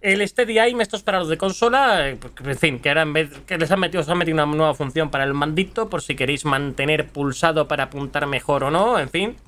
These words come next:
La nueva arma, nuevo rifle de asalto que la veis, y la nueva S M G, que es semiautomática,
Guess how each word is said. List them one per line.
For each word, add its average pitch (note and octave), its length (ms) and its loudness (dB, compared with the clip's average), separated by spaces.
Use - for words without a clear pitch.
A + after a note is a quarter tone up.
La F#3+ 140 0
nueva G#3+ 300 4
arma, A3+ 260 0
nuevo F#3 260 0
rifle E3+ 260 0
de F#3 80 4
asalto G3 340 0
que F3+ 80 -2
la G3 100 4
veis, A#3+ 380 0
y C4+ 160 -2
la A3 160 4
nueva G#3+ 280 2
S G#3 200 -4
M F#3+ 160 0
G, B3 300 0
que D#3+ 220 -4
es - 340 -4
semiautomática, A3 1500 0